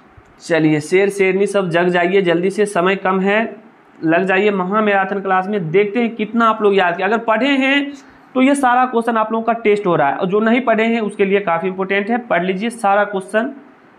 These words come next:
इससे बाहर नहीं आएगा, नहीं आएगा, ठीक है। चलिए, ये पूरे बुक का एनसीईआरटी का निचोड़ है, ये ध्यान दीजिएगा, निचोड़ है ये, निचोड़ समझ रहे हैं ना, पूरे बुक से लिया गया है।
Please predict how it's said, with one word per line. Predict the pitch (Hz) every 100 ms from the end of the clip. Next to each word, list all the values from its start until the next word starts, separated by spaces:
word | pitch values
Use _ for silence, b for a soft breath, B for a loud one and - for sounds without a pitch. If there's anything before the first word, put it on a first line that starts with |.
| -
इससे | 208 - 240
बाहर | 208 208
नहीं | 202 196 202
आएगा, | 165 170 202
नहीं | 190 156 170 156
आएगा, | 139 131 127
ठीक | 127 170
है। | 214 226 226 - - - _ -
चलिए, | 147 135 135 139
ये | - 190
पूरे | 190 202 220
बुक | 190 202 233 -
का | 233
एनसीईआरटी | 214 226 254 247 226 220
का | 240 233
निचोड़ | 220 214 233 247
है, | 247 233
ये | 226 175 131 - - - -
ध्यान | 156 202
दीजिएगा, | 226 240
निचोड़ | 220 226 233 247 254
है | 240 240
ये, | 214
निचोड़ | 202 208 233
समझ | 233 226
रहे |
हैं | 226
ना, | 247
पूरे | 240 220 226
बुक | 175 233 233
से | -
लिया | 220 208 185
गया | 175 156
है। | 135